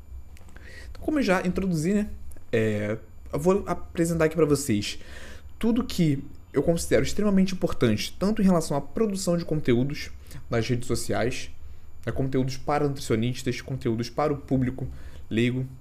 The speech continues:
experiências de consultório, né? O que eu consider-, considero importante, fundamental, que eu obtive ali de conhecimento durante o processo de afiar o machado,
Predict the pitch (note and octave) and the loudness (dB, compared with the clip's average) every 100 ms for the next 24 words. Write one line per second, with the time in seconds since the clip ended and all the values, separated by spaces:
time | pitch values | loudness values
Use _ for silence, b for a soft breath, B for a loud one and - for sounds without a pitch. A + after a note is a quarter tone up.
0 | - - - E3 D#3+ D#3 F3 D#3+ D3 C#3 | -12 -6 2 4 4 2 0 0 -2 0
1 | C3 C3 - A#2 B2+ C3 - - - - | 0 0 4 4 6 0 -6 -10 -12 -14
2 | - G#2+ A#2+ B B B B B B B | -8 -4 -4 B B B B B B B
3 | - - - - A3 G#3+ G#3 - D#3 - | -12 -8 -4 4 6 6 0 0 -4 -2
4 | D#3+ - - D3+ E3 D#3+ E3 - - D#3+ | -2 0 4 6 4 0 -2 0 2 2
5 | C#3 - - - E3+ F3 E3+ C#3+ C3 B2+ | 2 -2 -8 -4 0 2 2 2 6 6
6 | A#2+ - B B B B - C#3+ D3+ C#3+ | 6 -2 B B B B 2 4 4 2
7 | - C#3 C3 C3 C3 B2+ - A2 G#2 G#2 | 0 2 2 2 0 -2 0 0 0 -2
8 | - C#3+ D#3 E3 F3+ F3+ D3+ - C3+ C#3+ | -4 0 4 4 0 2 2 2 -2 0
9 | D3 D#3 - D3 F3 - B2 B2 - B2 | -2 -2 0 0 0 -4 -2 -2 0 0
10 | C3 | 0